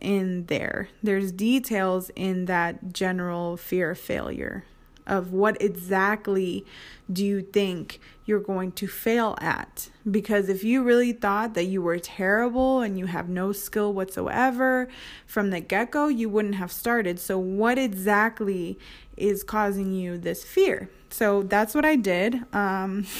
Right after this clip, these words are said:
<laughs> I'm going to list some of the ones I wrote down, even though I know this is, like, makes great content for any future trolls, but here we go.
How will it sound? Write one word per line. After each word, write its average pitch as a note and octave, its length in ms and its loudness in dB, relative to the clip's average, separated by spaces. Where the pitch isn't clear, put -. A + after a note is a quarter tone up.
<laughs> - 200 -4
I'm A#3 160 6
going B3+ 300 4
to C4+ 120 -2
list A#3 360 2
some A3 160 2
of A3+ 60 2
the G#3+ 80 2
ones G3+ 220 2
I G3 100 2
wrote F#3 280 0
down, F#3+ 440 2
even A#3+ 420 4
though G#3 460 4
I G#3 180 2
know G#3 380 2
this G#3 260 0
is, G3+ 160 -2
like, F#3 240 2
makes F#3+ 380 -2
great G3 400 4
content G#3+ 720 0
for G3 140 0
any F#3 480 -2
future G3+ 500 0
trolls, G#3 640 2
but F#3 380 0
here G#3+ 140 4
we G3+ 100 2
go. D#3 220 -2